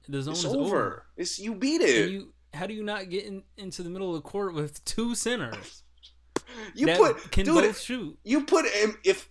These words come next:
Speaker 2: if I'm coaching the Sixers, I'm putting Simmons in that middle, and I'm feeding him the ball.
Speaker 1: Yeah.
Speaker 2: And
Speaker 1: I'm
Speaker 2: he's,
Speaker 1: putting
Speaker 2: he's
Speaker 1: Simmons
Speaker 2: kicking
Speaker 1: or
Speaker 2: out to
Speaker 1: Horford.
Speaker 2: shooters. He's getting layups. Like,
Speaker 1: Yeah.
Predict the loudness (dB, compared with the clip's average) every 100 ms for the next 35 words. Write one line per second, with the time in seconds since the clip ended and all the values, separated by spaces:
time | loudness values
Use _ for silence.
0 | -4 0 4 6 6 4 6 6 4 4
1 | 4 4 4 2 0 2 2 4 2 2
2 | 4 6 8 6 6 4 2 6 8 6
3 | 6 6 8 6 0 -6 -20 -8 -2 -2
4 | 0 0 2 0 0 2 4 4 2 2
5 | 4 8 8 6 -2 -14 -20 _ -20 -20
6 | -20 -14 -10 -10 -12 _ -6 0 2 2
7 | 0 0 2 2 2 0 4 6 6 6
8 | 6 8 8 6 4 2 2 0 -2 -2
9 | -2 0 2 2 2 0 -2 2 4 2
10 | 0 -20 _ _ -20 -20 _ _ _ _
11 | -20 -14 -10 -10